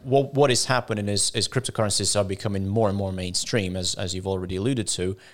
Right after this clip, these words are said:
And as that is happening, I expect less and less volatility in, in the,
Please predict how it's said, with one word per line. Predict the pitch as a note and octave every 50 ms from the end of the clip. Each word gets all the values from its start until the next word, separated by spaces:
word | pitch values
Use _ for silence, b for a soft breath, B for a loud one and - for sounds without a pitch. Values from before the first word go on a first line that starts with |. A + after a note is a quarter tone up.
| B B -
And | G2 G2+ F#2+ -
as | A#2 A2+ G2+ G#2
that | A#2 A2 G2+
is | G2 - -
happening, | - B2 A2+ - - F#2 F#2+ F#2+ F#2+ G2 - -
I | - F#2+ F#2 F#2
expect | F#2 - - - - G2 F2+ - -
less | A2 G2 E2+ - -
and | G2+
less | F#2 - -
volatility | - G#2 G2 F#2+ F2+ - - A2+ G#2 F#2+ - - - F#2 F#2+ F#2
in, | F2+ F2 - -
in | G#2+ F#2+ F2
the, | F2+ F2+ F2+ F2 E2+